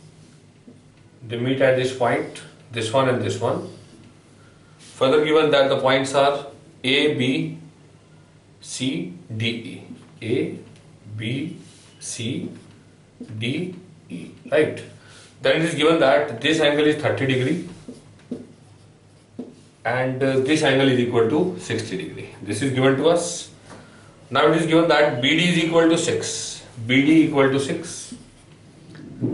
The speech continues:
and, uh, C E is equal to five root three.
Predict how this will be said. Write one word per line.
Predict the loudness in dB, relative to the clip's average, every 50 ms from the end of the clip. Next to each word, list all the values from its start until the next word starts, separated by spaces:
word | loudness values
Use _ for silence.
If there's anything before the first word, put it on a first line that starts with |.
| -6 -8 -12 -8 -2
and, | 0 0 2 2 0 0 0 2
uh, | 4 4 4 4 2 0 -4 -8 -10
C | -8 -6 -4 -2 0 0 0 0 0 0
E | 2 2
is | 2 2
equal | 0 2 2 2 2
to | 2 2
five | 2 2 4 4 4 2 2
root | -2 -4 -6
three. | -8 -12 -12 -14 -14 -16